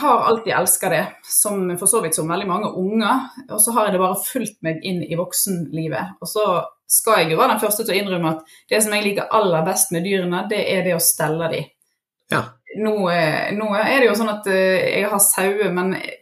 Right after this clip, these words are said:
Speaker 1: det å melke kyr, det har alltid, liksom, det har vært det store i mitt liv. Og så kan jeg jo sikkert spørre hvorfor jeg har sauer i dag da, men det er en lang historie, så den skal vi ikke ta her.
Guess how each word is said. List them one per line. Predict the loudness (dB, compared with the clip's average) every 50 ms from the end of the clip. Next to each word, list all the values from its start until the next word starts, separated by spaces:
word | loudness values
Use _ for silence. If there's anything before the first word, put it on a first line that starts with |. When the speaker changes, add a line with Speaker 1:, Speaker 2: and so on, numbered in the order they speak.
| -4
Speaker 1:
det | 0 2 2
å | 4 4
melke | 4 4 2 2 0 -2 -4 -4 -4 -4
kyr, | -2 0 2 2 2 2 2
det | 2 2
har | 4 2 2 2 2
alltid, | 2 2 2 0 -2 -6 _ -6 -4 -4
liksom, | -2 -2 -2 0
det | 0 0
har | 2 2
vært | 0 -2 -2 -4
det | -4 0
store | 0 0 0 0 -2 -2 -2 -2 -2 -2 -2
i | -2 -2
mitt | -4 -4 -6 -8 -10
liv. | -10 -8 -6
Og | -4 -2 -2
så | -2 -2
kan | -2 0 0
jeg | 0 0 -2
jo |
sikkert | -2 -2 -4 -4
spørre | -4 -2 -4 -4 -2 -2
hvorfor | -2 0 0 -2 -4 -6 -4 -2 -2
jeg | -2 0
har | 0
sauer | 2 2 4 4 4 4
i | 4 4
dag | 2 2 0 0
da, | 0 0 0
men | 0 -2 0
det | 0 2
er | 2 0
en | -2 -4
lang | -4 -4 -4 -4
historie, | -4 -4 -2 -2 0 0 0
så | -2 0
den | 0 0
skal | 0 0 0
vi | -2 -2
ikke | -2 -2 -4
ta | -2 0 4
her. | 4 4 4 2